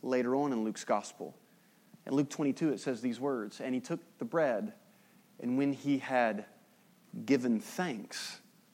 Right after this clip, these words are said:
he broke it, and he blessed it, saying,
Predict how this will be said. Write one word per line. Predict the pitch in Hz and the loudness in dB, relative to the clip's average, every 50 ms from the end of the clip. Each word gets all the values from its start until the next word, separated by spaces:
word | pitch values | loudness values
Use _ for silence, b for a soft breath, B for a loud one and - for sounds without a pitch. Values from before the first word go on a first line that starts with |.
| - - _ _ _ _ _ _ _ | -20 -20 _ _ _ _ _ _ _
he | - 117 | -6 -6
broke | 101 98 131 147 160 156 - | -2 2 4 4 4 4 2
it, | 110 80 - - - - _ B B B B B B - | -2 -4 -6 -8 -16 -20 _ B B B B B B 0
and | 131 135 | 2 2
he | 131 | 4
blessed | 117 139 160 170 165 - - | 6 6 4 4 4 0 -4
it, | 123 - - | -4 -4 -2
saying, | - - 165 156 139 123 | -2 0 0 2 2 0